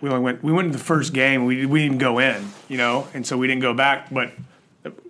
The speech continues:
so that basically handed me six weekends of open time in a two-month period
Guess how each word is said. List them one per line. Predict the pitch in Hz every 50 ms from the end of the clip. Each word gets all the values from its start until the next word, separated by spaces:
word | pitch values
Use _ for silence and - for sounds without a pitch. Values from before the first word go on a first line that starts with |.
| - -
so | - - - 156
that | 160 180 160 151
basically | 165 170 165 - - 165 135
handed | 117 135 143 147 143 135 127
me | 123 120
six | - - - - 175 - - 147
weekends | 151 151 131 - 120 104 95 98 - - - _ _ - - - - _ _ _ _ _ _
of | - 123 139
open | 147 143 147 139 120
time | - 131 135 127 117 107 104 101 101 - - _ _ _ _ _ _ _ -
in | 151 143
a |
two-month | 135 - 160 156 139 135 123 - -
period | - 165 160 147 131 120 113 110 - -